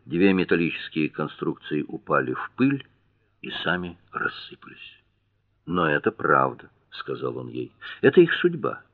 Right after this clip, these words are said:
В подобном виде они находятся тысячелетия и всё равно выживают.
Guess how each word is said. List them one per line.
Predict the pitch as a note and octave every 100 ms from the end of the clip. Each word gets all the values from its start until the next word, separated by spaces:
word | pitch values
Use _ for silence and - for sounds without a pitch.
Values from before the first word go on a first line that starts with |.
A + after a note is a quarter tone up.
| - -
В | -
подобном | C3 C3 C#3+ D3+ C#3+
виде | D3 F3+ D#3
они | D#3 D3+
находятся | D3 D#3+ D#3 - D3
тысячелетия | C3+ F#3 D#3+ C#3 - C#3 A#2+ A#2+ A#2 A#2+ - _ _
и | B2+
всё | - A#2+
равно | A#2 C3
выживают. | D#3 A2 F2 D2 D#2+